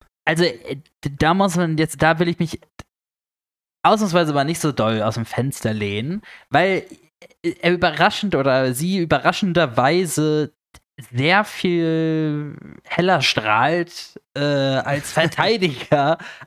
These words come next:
Speaker 1: als, als, als auf Angreiferin. Ja, einfach weil du diesen
Speaker 2: Mhm.
Speaker 1: superschnellen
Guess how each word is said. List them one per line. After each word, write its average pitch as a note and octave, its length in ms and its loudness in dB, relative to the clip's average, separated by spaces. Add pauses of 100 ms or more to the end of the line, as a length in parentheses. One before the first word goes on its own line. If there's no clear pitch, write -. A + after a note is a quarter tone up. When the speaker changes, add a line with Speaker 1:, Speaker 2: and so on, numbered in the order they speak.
Speaker 1:
als, D#3 400 0
als, - 420 -4
als D3 220 -4
auf C#3+ 160 -4
Angreiferin. C#3 760 0
Ja, - 200 2
einfach E3 200 -4
weil E3+ 100 0
du D#3+ 80 -2
diesen C#3 240 -4
Speaker 2:
Mhm. A#2+ 80 0
Speaker 1:
superschnellen E3+ 680 -2